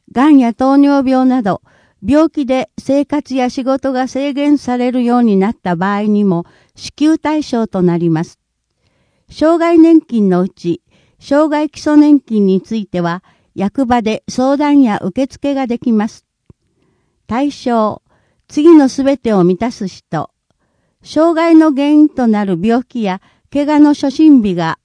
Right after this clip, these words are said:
国民年金加入期間、または二十歳以前、六十歳以上、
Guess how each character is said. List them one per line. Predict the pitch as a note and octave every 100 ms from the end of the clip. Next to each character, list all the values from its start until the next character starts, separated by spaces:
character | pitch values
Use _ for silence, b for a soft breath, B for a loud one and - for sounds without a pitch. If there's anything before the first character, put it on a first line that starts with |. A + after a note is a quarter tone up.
| _
国 | - A3 - D#4
民 | D#4+ D#4
年 | D4 D#4 D4
金 | B3 A3+ F#3
加 | G#3+ A3+
入 | C#4+ D#4
期 | - C4
間、 | - F#3 D3+ E3 - _ _ -
ま | A#3+
た | C#4+ D4
は | B3 A#3 _ _ _
二 | A3+ B3+
十 | D#4
歳 | - - C#4+ C#4+ -
以 | C4+
前、 | A#3+ F#3 D3 - -
六 | G3+ B3 D4+
十 | C4+ D#4
歳 | - C#4 C#4 -
以 | - B3+
上、 | G3+ D#3+ C#3+